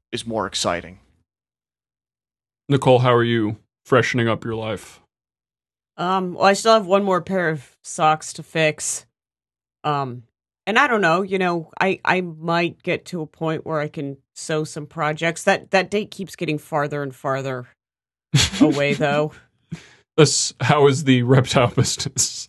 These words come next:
Speaker 3: Yeah, uh,
Speaker 2: How's rolling that back?
Speaker 3: Yeah, that, that got pushed out another six months because, you know, I keep getting Madagascar shipments, but that might end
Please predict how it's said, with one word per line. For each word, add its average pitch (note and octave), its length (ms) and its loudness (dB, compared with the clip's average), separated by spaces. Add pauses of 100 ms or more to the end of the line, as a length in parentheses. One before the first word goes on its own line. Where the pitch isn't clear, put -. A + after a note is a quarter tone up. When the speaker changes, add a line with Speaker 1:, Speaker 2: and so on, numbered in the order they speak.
(100)
Speaker 3:
Yeah, B3 520 4
uh, G3+ 680 2
Speaker 2:
How's D#3+ 220 4
rolling C#3 540 8
that A#2 260 2
back? - 420 -4 (180)
Speaker 3:
Yeah, A3 420 2
that, A#3 280 -4
that C4 160 4
got A#3 180 2
pushed G#3 260 -6
out F#3 140 4
another E3+ 300 0
six - 380 -8
months E3 420 0
because, D#3 800 -6
you F3 160 -8
know, C#3 360 -2 (200)
I D#3 100 -4
keep - 240 -14
getting D#3 240 -4
Madagascar D3+ 680 -2
shipments, E3+ 500 -6
but G#3 160 -2
that D4+ 160 6
might D#4 220 2
end A3 420 2